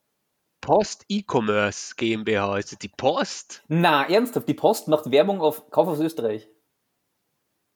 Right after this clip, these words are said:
Speaker 1: Äh, die, die Post gehört der Schöping. Kann das sein?
Speaker 2: Ach so,
Speaker 1: Dass
Speaker 2: ah.
Speaker 1: Post E-Commerce das ist.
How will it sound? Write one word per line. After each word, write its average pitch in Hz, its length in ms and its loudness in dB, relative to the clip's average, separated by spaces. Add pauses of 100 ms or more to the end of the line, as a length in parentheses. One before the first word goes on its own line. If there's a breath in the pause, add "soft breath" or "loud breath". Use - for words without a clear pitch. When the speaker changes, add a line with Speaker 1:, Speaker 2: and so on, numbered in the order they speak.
(340)
Speaker 1:
Äh, 135 140 -8
die, 117 120 -10
die 113 120 -10
Post - 480 -6
gehört - 180 -4
der 147 60 -8
Schöping. 104 640 -6 (160)
Kann 101 160 -10
das 98 220 -10
sein? 170 400 -6 (140)
Speaker 2:
Ach - 100 -8
so, 311 500 4
Speaker 1:
Dass 254 160 0
Speaker 2:
ah. 330 120 0
Speaker 1:
Post 113 280 -2
E-Commerce 104 600 -2
das - 120 -12
ist. 107 220 -6